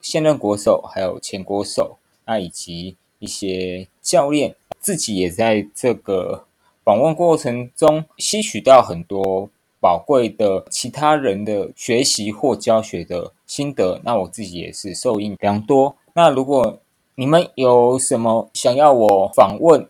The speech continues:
探究的主题，也欢迎私讯告诉我。这周我们其实就是比较简单的聊聊，那我也没有特别去访问谁。那不过最后，节目的最后会有上上周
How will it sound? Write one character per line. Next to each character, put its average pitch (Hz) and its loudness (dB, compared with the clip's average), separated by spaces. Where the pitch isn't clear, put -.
探 139 -2
究 127 -2
的 107 -2
主 87 -10
题， 92 -12
也 90 -4
欢 104 0
迎 95 -10
私 190 -6
讯 170 -6
告 107 0
诉 - -16
我。 - -16
这 214 -2
周 196 6
我 170 8
们 110 2
其 117 -6
实 120 -6
就 143 -8
是 131 -6
比 - -14
较 117 4
简 85 -6
单 104 -2
的 90 -4
聊 110 4
聊， 110 6
那 117 -2
我 98 -2
也 90 -4
没 90 -8
有 98 -2
特 139 6
别 95 0
去 113 -6
访 90 -4
问 104 0
谁。 107 2
那 160 6
不 151 -12
过 185 2
最 180 4
后， 147 6
节 143 -2
目 175 2
的 139 -2
最 147 0
后 139 2
会 120 0
有 85 -8
上 143 2
上 139 2
周 127 2